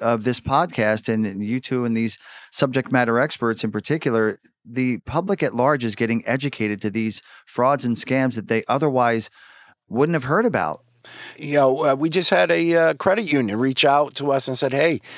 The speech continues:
Speaker 2: we wanna put the podcast on our website. We want our, our members to hear the information that you're sharing." And, you know, we're not paid to do this. This is, uh, volunteer,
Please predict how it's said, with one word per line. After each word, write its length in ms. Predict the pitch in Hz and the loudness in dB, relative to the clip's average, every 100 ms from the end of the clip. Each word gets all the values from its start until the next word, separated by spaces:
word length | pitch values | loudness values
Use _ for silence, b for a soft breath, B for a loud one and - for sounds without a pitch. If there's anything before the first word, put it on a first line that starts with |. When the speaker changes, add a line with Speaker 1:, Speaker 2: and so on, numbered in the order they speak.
| B B | B B
Speaker 2:
we 140 | 151 | -2
wanna 260 | 175 180 160 | 2 2 2
put 160 | 147 - | 0 -2
the 100 | 127 | -4
podcast 720 | - 139 139 151 123 113 113 | 0 0 2 2 0 0 0
on 60 | |
our 160 | 117 120 | 2 2
website. 540 | 107 123 123 - 71 | 2 2 2 -2 -2
We 120 | - 127 | -4 -2
want 280 | 135 135 | 0 2
our, 440 | 135 131 143 139 - | 4 4 4 2 0
our 220 | 131 143 | 2 2
members 800 | 139 123 139 127 110 98 101 - B B B B - | 2 0 0 0 0 0 -2 -4 B B B B -2
to 140 | 131 | -2
hear 480 | 113 - 139 143 143 | -2 -6 -2 0 0
the 180 | 127 123 | 0 -2
information 680 | 113 117 113 117 113 - 110 | -2 -2 0 0 0 -2 -2
that 120 | 107 | -4
you're 140 | 107 | -4
sharing." 480 | 104 - 113 117 113 | -2 0 0 0 0
And, 140 | 110 113 B B - | -4 -6 B B -2
you 100 | 127 | 2
know, 100 | 123 | 4
we're 160 | 147 | 4
not 220 | 151 131 | 4 2
paid 260 | - 127 113 | 2 0 0
to 80 | 113 | -2
do 160 | 123 | -2
this. 240 | 123 123 - | 2 2 2
This 220 | 123 123 | 4 2
is, 260 | 123 110 117 | 2 0 2
uh, 240 | 113 113 | 4 4
volunteer, 840 | 104 123 131 131 120 139 127 131 | 4 4 4 2 -2 0 2 0